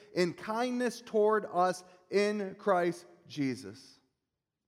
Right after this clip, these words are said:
This is the ultimate expression of mercy.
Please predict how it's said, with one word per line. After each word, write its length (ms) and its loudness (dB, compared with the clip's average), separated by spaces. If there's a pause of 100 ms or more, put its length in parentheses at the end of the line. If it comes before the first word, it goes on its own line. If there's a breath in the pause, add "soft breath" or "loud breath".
(400)
This 200 2
is 120 0
the 160 2
ultimate 600 4
expression 680 0
of 140 4
mercy. 640 -2